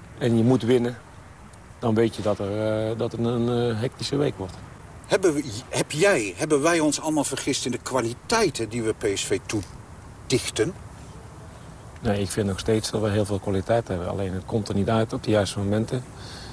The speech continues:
Speaker 1: Het heeft met de, eh, eh, met de spelers te maken, met, met, eh, met de trainers horen allemaal bij elkaar. We hebben er niet uitgehaald wat erin zit.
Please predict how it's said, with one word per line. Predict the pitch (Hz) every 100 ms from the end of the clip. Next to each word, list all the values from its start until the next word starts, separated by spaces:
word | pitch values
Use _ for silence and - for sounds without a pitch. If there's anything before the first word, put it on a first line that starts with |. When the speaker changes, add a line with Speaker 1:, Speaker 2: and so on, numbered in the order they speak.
| -
Speaker 1:
Het | - -
heeft | 107
met | 110 101
de, | 104
eh, | 104 104 101 98 98 95 95 92
eh, | 90 - - - - - - - - 123 104
met | 104
de | 95
spelers | - 120 113
te | 117
maken, | 113 110 -
met, | 107 101 95
met, | 98 95
eh, | - 101 101 104
met | 101
de | -
trainers | 113 120 117
horen | 117 107
allemaal | 113 110
bij | 101 101
elkaar. | 101 117 113 117
We | 120
hebben | 113 107
er |
niet | 117 117
uitgehaald | 123 104 - 95
wat | 113 113
erin | 113
zit. | - 95